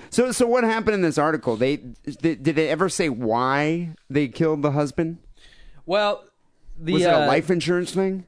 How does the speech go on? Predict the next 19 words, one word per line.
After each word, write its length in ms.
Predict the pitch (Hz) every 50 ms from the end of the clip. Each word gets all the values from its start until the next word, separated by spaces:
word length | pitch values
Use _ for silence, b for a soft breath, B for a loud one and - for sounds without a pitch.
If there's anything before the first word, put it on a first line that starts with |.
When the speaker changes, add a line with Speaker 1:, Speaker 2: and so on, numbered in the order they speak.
| _ -
Speaker 2:
uh, 280 | 143 135 131 123 120 120
James 380 | 131 147 196 214 220 202 -
Fagone's, 800 | - - 190 156 143 139 143 143 147 147 147 147 147 139 120 120
uh, 220 | 123 123 120 113 107
defense, 840 | 107 120 117 - - - 180 185 165 143 131 123 - - - - - - - - - -
and 240 | - 151 180 185 202
this 120 | 220 208 175
is, 140 | 156 135 -
this 280 | - 180 202 294 269 202
is 100 | 170 151
completely 640 | 131 - 175 170 143 156 160 156 151 143 135 123
bullshit 580 | 117 117 113 127 127 131 143 135 - 151 139 -
defense 400 | 127 120 110 123 120 120 135 -
speak, 440 | - - 147 139 139 147 147 - - b b b b b b b b b - - - - - - - - - - _ - - _ _ _ _ _ _ _ _ _ _ - - -
said 260 | - - 202 185 170
that 100 | 170 147
he 120 | 147 185 147
quit 640 | - - - - 254 247 214 160 135 135 - - - b b b b b b b b b
after 720 | - 135 143 - - - - 151 147 139 139 135 131 120